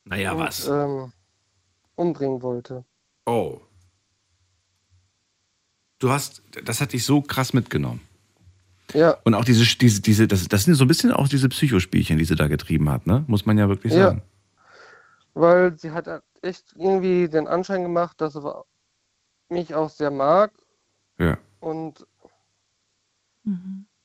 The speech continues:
Speaker 2: dann halt dieses falsche Spiel, das hat mich auch bis vor, was weiß ich, sag ich mal, drei, vier Jahren echt hart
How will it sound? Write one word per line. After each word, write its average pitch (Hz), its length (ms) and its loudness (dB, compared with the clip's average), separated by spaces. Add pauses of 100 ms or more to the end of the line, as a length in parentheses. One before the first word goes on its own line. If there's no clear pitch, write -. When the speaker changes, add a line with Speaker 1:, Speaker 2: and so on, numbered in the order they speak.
(120)
Speaker 2:
dann 180 180 0
halt 185 440 -4 (560)
dieses 180 340 -16
falsche 170 360 2
Spiel, 170 400 0
das - 540 -10 (1600)
hat 175 220 -12
mich 175 200 -4
auch 156 540 -4 (840)
bis 208 260 -4
vor, 156 480 2
was 147 200 -4
weiß 156 220 -6
ich, - 600 -14 (1600)
sag 156 220 -4
ich 147 80 -12
mal, 156 440 -2
drei, 156 300 -2
vier 165 460 -4
Jahren 156 480 -6 (100)
echt - 500 -20 (120)
hart 170 260 -4